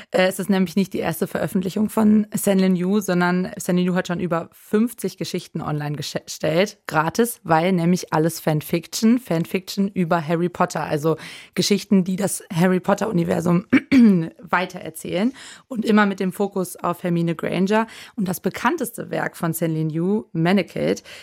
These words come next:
gilt als eine der wichtigsten Fanfiction überhaupt. Also, also ist einfach ein Kulttext mit sechzehn Millionen Downloads, individuellen Downloads. Also über Millionen Menschen haben das einfach schon gelesen. Es wurde ehrenamtlich in zwanzig Sprachen übersetzt, als Hörbuch eingesprochen, auf TikTok über vierhundert Millionen Views.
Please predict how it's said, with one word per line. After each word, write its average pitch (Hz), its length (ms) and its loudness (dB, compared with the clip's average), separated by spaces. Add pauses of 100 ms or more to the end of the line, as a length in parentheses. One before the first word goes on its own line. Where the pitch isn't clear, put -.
(140)
gilt 220 240 4
als - 180 -2
eine 175 200 2
der 170 140 0
wichtigsten 180 400 -4
Fanfiction 165 560 -4
überhaupt. - 500 -4
Also, - 200 -2
also - 340 -4
ist - 180 -4
einfach 170 240 0
ein 180 80 4
Kulttext 202 540 2
mit 175 180 2
sechzehn 180 520 0
Millionen 165 540 0
Downloads, 190 540 2
individuellen 160 580 0
Downloads. 147 320 -6
Also 151 260 -2 (340)
über 185 280 0
Millionen 185 500 2
Menschen 185 360 0
haben 175 100 0
das 175 140 -2
einfach 160 240 -4
schon 170 200 0
gelesen. 175 440 0
Es - 160 -8
wurde 175 280 0
ehrenamtlich 190 640 -2
in 175 120 -4
zwanzig 180 420 -2
Sprachen 175 420 -2
übersetzt, 160 540 -2
als - 260 -4
Hörbuch 196 300 2
eingesprochen, 170 640 -4 (280)
auf - 180 -2
TikTok - 480 -2
über 180 200 2
vierhundert 185 400 2
Millionen 165 400 2
Views. 170 320 0